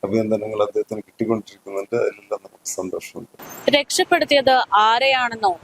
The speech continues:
Speaker 2: എന്തിനായിരുന്നു ആ കുട്ടി ആത്മഹത്യക്ക് ശ്രമിച്ചത് എന്നതിനെ കുറിച്ചോ ഒന്നും തന്നെ വിനോദിനോ വിനോദിന്റെ സുഹൃത്തുക്കൾക്കോ അറിയില്ല. എങ്കിൽ പോലും തന്റെ സമയോചിതമായിട്ടുള്ള ഇടപെടൽ മൂലം രക്ഷപ്പെട്ട ആ ജീവനെ ഓർത്ത് ഒരുപാട് അഭിമാനിക്കുകയാണ്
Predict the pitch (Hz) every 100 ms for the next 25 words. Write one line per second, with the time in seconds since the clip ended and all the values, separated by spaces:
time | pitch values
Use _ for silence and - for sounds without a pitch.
0 | - 220 240 285 262 247 233 233 214 202
1 | 226 220 - 214 - 196 208 - 240 262
2 | 233 226 - 214 214 240 233 233 220 220
3 | 220 220 220 - - 208 196 208 214 247
4 | 247 226 202 - 202 214 233 233 214 -
5 | 208 220 220 214 202 208 - - 220 -
6 | 208 - 185 - 190 208 - - - -
7 | 269 285 330 - 277 285 - - - -
8 | 285 302 311 - _ - 262 262 277 285
9 | 277 - 262 262 254 233 233 226 226 233
10 | 240 233 220 214 - - 214 - 254 233
11 | 220 208 - 214 226 226 220 240 240 226
12 | 214 214 185 - 196 214 233 226 208 208
13 | 214 233 233 233 220 202 190